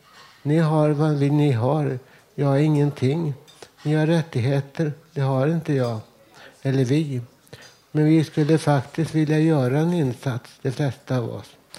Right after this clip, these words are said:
De flesta av oss kan också göra en insats, även om inte ni tror det. Vi skulle också vilja känna samhället vill, vill ha något annat av oss än att bara kunna, kunna göra den insatsen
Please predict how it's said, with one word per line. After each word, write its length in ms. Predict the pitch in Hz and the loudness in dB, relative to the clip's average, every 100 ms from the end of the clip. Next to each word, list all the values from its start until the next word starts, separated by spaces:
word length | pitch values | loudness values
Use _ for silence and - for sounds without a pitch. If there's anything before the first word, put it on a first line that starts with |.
| - - - | -20 -20 -8
De 80 | 139 | -4
flesta 480 | 139 165 - - 165 | 0 0 0 0 2
av 120 | 160 | 2
oss 140 | 151 | 0
kan 200 | - 156 | -2 -2
också 360 | 156 151 - 151 | 0 -2 -6 -4
göra 300 | 165 175 135 | 0 0 -2
en 160 | 120 127 | -2 -4
insats, 560 | 113 107 - 113 - - - - - 151 | -4 -8 -14 -14 -16 -18 -16 -16 -8 0
även 380 | 151 135 147 | 2 2 0
om 140 | 151 156 | 2 2
inte 260 | 139 - | 2 0
ni 180 | 139 143 | 2 2
tror 380 | 143 131 143 175 | 0 0 0 0
det. 280 | 131 123 113 - - - - - | -4 -8 -12 -18 -20 -20 -20 -12
Vi 80 | 139 | -10
skulle 280 | - 165 165 | -6 0 0
också 300 | 151 - 143 | 0 -4 -2
vilja 340 | 165 170 165 | -2 0 -2
känna 520 | - 175 127 120 127 - - _ - | -2 -2 -2 -2 -6 -10 -20 _ -6
samhället 680 | - 170 147 147 147 156 - | 0 2 2 0 0 -4 -4
vill, 420 | 120 170 151 139 120 - _ _ - _ | -2 -2 -4 -6 -10 -16 _ _ -20 _
vill 260 | 139 156 160 | 0 2 2
ha 360 | 98 131 175 185 | 0 0 0 0
något 460 | 180 143 143 139 | 0 2 0 0
annat 480 | 156 139 135 139 147 | -2 0 -2 -2 -2
av 160 | 131 151 | 0 0
oss 340 | 156 - - - - - - - | -2 -6 -20 -20 -20 -20 -20 -4
än 240 | 147 151 | 0 0
att 120 | 147 | 0
bara 300 | 170 151 135 | 0 0 0
kunna, 460 | - 156 143 147 139 - - - - _ _ - - | -2 -2 0 -2 -4 -8 -18 -20 -20 _ _ -20 -2
kunna 340 | 151 151 147 | 2 4 4
göra 400 | 151 160 143 147 | 4 4 4 2
den 240 | 143 143 143 | 0 0 0
insatsen 880 | 156 139 117 139 147 - 170 131 | 0 -2 -4 -6 -6 -8 -10 -10